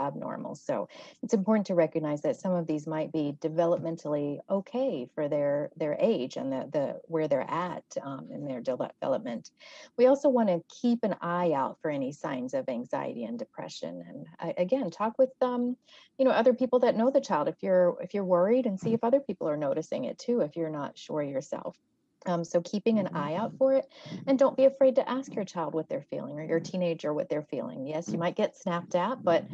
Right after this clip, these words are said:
that's okay. <laughs> We can work through that, and you can get help with working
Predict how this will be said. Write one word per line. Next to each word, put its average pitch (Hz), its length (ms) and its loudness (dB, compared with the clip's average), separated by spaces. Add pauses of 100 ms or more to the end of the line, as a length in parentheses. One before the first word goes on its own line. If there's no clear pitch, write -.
(380)
that's 185 180 0
okay. 214 680 4 (280)
<laughs> - 240 -14
We 220 220 6
can 202 160 4
work 196 260 6
through 277 200 8
that, 180 340 8
and 175 100 0
you 170 80 0
can 180 160 -2
get 175 140 8
help 214 220 4
with 170 120 4
working 156 420 2